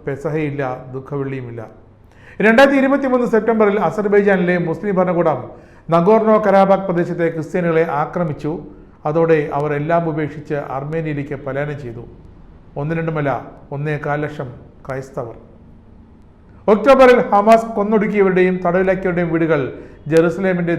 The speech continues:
ദുഃഖമായി. തുടർന്ന് ബെഞ്ചമിൻ നെതന്യാഹുവിന്റെ പകയിൽ ഗാസയിലെ മുപ്പത്തിമൂവായിരം മുസ്ലിങ്ങൾ കൊല്ലപ്പെട്ടു. ഇസ്ലാമിക് സ്റ്റേറ്റിന്റെ വംശഹത്യയിൽ ഇറാഖിലും സിറിയയിലും ഈജിപ്തിലും ലിബിയയിലുമായി ആയിരക്കണക്കിന് ക്രിസ്ത്യാനികൾ കൊല്ലപ്പെട്ടു. സ്ത്രീകൾ മാനഭംഗങ്ങൾക്കിടയായി.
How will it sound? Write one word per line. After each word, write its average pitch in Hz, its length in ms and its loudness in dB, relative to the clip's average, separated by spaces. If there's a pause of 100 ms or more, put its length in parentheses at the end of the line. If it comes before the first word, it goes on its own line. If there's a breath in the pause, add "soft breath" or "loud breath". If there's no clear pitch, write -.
ദുഃഖമായി. 147 480 -6 (260)
തുടർന്ന് 156 300 -2 (460 loud breath)
ബെഞ്ചമിൻ 180 400 0
നെതന്യാഹുവിന്റെ 175 720 -2
പകയിൽ 156 360 0 (500 loud breath)
ഗാസയിലെ 156 440 -2 (120)
മുപ്പത്തിമൂവായിരം 160 960 -4
മുസ്ലിങ്ങൾ 151 500 -6 (120)
കൊല്ലപ്പെട്ടു. 120 400 -12 (1300 soft breath)
ഇസ്ലാമിക് 240 420 2
സ്റ്റേറ്റിന്റെ 208 480 2
വംശഹത്യയിൽ 185 640 -2
ഇറാഖിലും 190 500 -2
സിറിയയിലും 175 420 -2
ഈജിപ്തിലും 160 460 -6
ലിബിയയിലുമായി 151 560 -2 (600 loud breath)
ആയിരക്കണക്കിന് 180 640 0
ക്രിസ്ത്യാനികൾ 160 520 -4
കൊല്ലപ്പെട്ടു. 139 400 -6 (500 loud breath)
സ്ത്രീകൾ 160 360 0 (160)
മാനഭംഗങ്ങൾക്കിടയായി. 151 880 -4